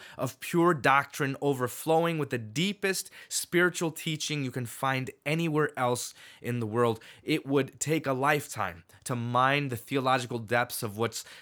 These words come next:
uh, Jesus' final words are saying here before his death. So here's the picture. You have this, and you see this in mind now.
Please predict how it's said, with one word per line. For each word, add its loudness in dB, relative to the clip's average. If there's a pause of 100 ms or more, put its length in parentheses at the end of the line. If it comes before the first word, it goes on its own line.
uh, -4
Jesus' -4 (100)
final -2
words 0
are -12
saying -6
here -8 (180)
before -6
his -6
death. -12 (1600)
So -2 (480)
here's 0
the -2
picture. 0
You -2
have 2
this, -2
and -4
you -2
see -2
this -2
in -4
mind 0
now. -8